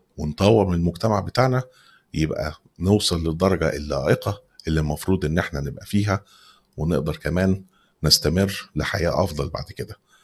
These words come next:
هنطلع فاصل صغير ونرجع لكم تاني ونشوف إيه المعلومات الكتيرة والمفيدة اللي هتكون ممتعة قوي النهاردة على مدار الحلقة بتاعتنا.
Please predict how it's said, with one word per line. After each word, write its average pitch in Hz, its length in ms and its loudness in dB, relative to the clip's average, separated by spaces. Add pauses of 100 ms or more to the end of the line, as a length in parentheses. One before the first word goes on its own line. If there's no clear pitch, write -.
(480)
هنطلع 101 380 2
فاصل 127 340 2
صغير 87 420 2
ونرجع 73 340 -2
لكم 87 220 -2
تاني 131 420 2 (500)
ونشوف 95 420 -2
إيه 90 100 0
المعلومات 80 580 -2
الكتيرة 117 460 0
والمفيدة 87 640 0 (260)
اللي 76 140 -4
هتكون - 240 2
ممتعة 85 460 2
قوي 85 180 0
النهاردة 95 540 0 (260)
على 76 180 0
مدار 73 260 0
الحلقة 76 300 -2
بتاعتنا. 78 480 -6